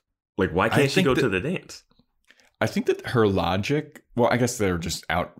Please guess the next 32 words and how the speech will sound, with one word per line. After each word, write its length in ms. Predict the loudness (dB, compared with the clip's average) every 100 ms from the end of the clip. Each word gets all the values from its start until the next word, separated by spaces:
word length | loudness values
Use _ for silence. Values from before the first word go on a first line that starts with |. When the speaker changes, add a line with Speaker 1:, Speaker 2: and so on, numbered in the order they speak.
| -14 -4
Speaker 2:
doing 240 | -2 0
random 420 | -2 -2 -2 -2
vampire 460 | -2 -4 -2 -2 0
hunting, 460 | -2 -2 -2 -4 -8 _ _ _ _
but 100 | 0
I 60 | 0
think 200 | 2 0
that 80 | 2
her 120 | 2
logic 440 | 4 4 2 -2 -6
is 100 | -8
pretty 340 | -6 -4 -2
sound 600 | 0 0 2 0 -2 -6 _ _ _ _ _
when 600 | -4 0 0 0 0 -4 -10 -20 -10
Giles 360 | -2 0 0 -2
is 80 | -2
like, 180 | -4 -2
"You're 100 | 0
gonna 140 | 0
have 140 | -2 -4
a 40 |
foreign 280 | -2 0 0
exchange 540 | -2 -4 -2 -2 -2
student 280 | -2 -2 -2
living 220 | -2 -4
with 200 | -4 -4
you. 100 | -2
What 140 | 0 0
are 100 | 2
they 120 | 0
gonna 220 | 0 -2 -4
think 540 | -2 -2 -2 -6